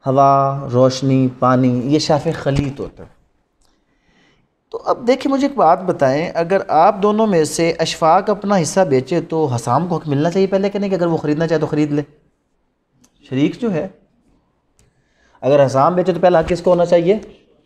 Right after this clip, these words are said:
अशफाक को होना चाहिए। इसी तरह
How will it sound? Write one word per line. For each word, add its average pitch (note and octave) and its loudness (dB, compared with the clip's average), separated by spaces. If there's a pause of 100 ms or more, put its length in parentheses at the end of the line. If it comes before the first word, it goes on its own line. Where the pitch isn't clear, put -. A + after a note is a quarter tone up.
(280)
अशफाक D3 -4
को - -10
होना - -16
चाहिए। - -14 (680)
इसी G3 2
तरह F#3 0